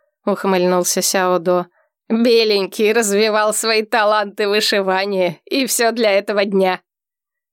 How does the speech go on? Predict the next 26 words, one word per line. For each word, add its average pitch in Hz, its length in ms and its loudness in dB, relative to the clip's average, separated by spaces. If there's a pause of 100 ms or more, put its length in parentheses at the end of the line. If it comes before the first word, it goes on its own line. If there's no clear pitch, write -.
(240)
«Значит, 220 640 -2
ни 220 200 4
дня 175 300 2
я 240 200 2
не 202 140 2
прожил 180 380 0
зря». 170 300 -6 (1040)
В - 120 -10
спальне 233 560 -2 (420)
Дживей 202 380 0
сразу 202 380 0
опустилась 196 680 -2
на 185 140 -2
кровать 208 480 -2
и 208 40 -2
принялась 202 520 -2
развязывать 196 680 -2
ханьфу. 180 580 -4 (500)
И 185 380 2
Шень 285 540 0 (520)
внезапно 220 720 0
замялся 214 640 0
на 190 160 2
входе 185 480 0
и 196 40 2
отвернулся. 202 800 -2